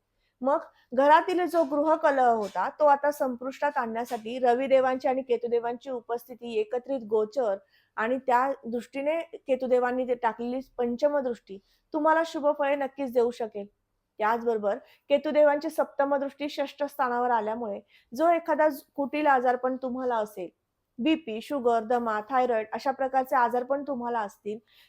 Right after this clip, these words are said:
तर ते सुद्धा आता जे त्याची तीव्रता वाढत चालली होती, ती सुद्धा आता कमी होऊ शकते.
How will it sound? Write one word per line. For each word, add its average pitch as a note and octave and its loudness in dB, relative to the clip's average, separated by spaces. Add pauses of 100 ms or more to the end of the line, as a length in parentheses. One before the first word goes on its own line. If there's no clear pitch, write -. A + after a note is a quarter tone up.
(100)
तर D#4+ -2
ते D#4 2
सुद्धा D4+ -2
आता C#4 2 (300)
जे C#4 0
त्याची B3 -2
तीव्रता B3+ 0
वाढत A#3+ 0
चालली A#3 0
होती, A3 -6
ती A#3+ -10
सुद्धा A3+ -4
आता A#3 -4
कमी A#3 -4
होऊ G#3+ -6
शकते. A#3 -8